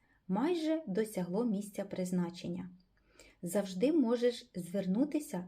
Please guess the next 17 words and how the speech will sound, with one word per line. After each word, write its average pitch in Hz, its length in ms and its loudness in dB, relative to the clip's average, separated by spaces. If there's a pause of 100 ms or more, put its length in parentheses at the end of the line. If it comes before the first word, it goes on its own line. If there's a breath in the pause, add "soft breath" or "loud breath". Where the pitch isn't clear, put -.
до 180 180 -2
когось 262 400 4
за 254 100 2
допомогою 226 840 0
чи 226 340 -4 (100)
порадою. 180 640 -2 (800 loud breath)
Цей 240 240 4
тягар 208 440 -4 (220)
надто 247 580 2
тебе 214 460 0
обтяжує. 185 800 -4 (680 loud breath)
Може 247 380 4
бути 214 320 2
період 208 640 0
нестабільності 208 1160 0 (260)
і 220 140 4
адаптації. 233 1000 0